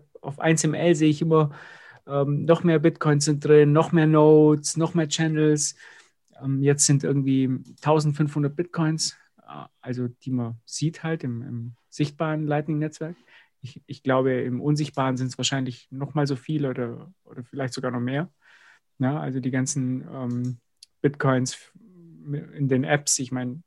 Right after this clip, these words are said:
die, die sind nicht alle öffentlich, die wenigsten sind da öffentlich. Äh, die haben Private Channels halt mit den, ähm, Betreibern. Und man sieht's halt, wie's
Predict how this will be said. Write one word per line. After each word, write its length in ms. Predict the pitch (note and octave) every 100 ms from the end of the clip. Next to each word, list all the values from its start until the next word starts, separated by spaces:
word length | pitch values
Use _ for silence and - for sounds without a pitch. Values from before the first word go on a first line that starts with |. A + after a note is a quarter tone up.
| _ -
die, 160 | B2+
die 60 | A#2+ - _ _ _ _ _
sind 180 | - C3+
nicht 160 | B2+
alle 160 | B2+ B2+
öffentlich, 420 | C#3 D3+ C#3+ C#3+
die 120 | B2
wenigsten 400 | A#2 C3 C#3+ D3+
sind 200 | C#3 C#3
da 60 | B2
öffentlich. 420 | - D3+ D#3 D3 _ _ _ _ _ _ _ -
Äh, 300 | B2+ A#2 A#2
die 140 | A#2
haben 200 | A#2+ A#2+
Private 320 | - B2+ C3 C#3+
Channels 440 | - C#3+ D3 C#3+
halt 160 | C#3 D3
mit 200 | D3 D3
den, 300 | C#3 C#3 D3
ähm, 380 | D3 C3 C3 C3+
Betreibern. 600 | C#3 - C#3 C#3+ D#3 E3 - _ _ _ _ _ _ _ - _
Und 560 | - D#3 D3 C#3+ C3+ - _ - - - _ _ -
man 320 | G3+ - D3
sieht's 280 | C#3 E3 D3
halt, 180 | C3+
wie's 380 | C#3 C3 - -